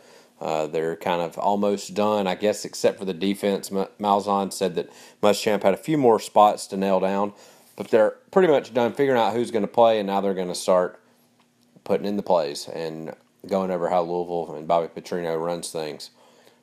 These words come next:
Um, one guy on the offense that probably won't be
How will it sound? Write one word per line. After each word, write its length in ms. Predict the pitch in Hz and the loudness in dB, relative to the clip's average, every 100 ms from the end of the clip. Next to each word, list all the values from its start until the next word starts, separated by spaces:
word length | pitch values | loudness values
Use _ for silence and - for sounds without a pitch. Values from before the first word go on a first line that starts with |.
| - | -2
Um, 400 | 92 87 85 - _ _ _ _ _ _ _ - | 0 0 -4 -12 _ _ _ _ _ _ _ -20
one 460 | - 107 139 147 131 | 0 4 6 4 0
guy 180 | 101 98 | 2 4
on 120 | 95 | 2
the 140 | 90 | 0
offense 520 | 87 - 85 90 - - | 0 -2 -6 -10 -10 -4
that 360 | 85 76 - - _ _ _ _ _ | -4 -4 -8 -20 _ _ _ _ _
probably 480 | - 123 107 92 92 | 4 6 6 2 -4
won't 240 | 90 87 | -2 -4
be 380 | 82 87 85 - | -4 -6 -6 -8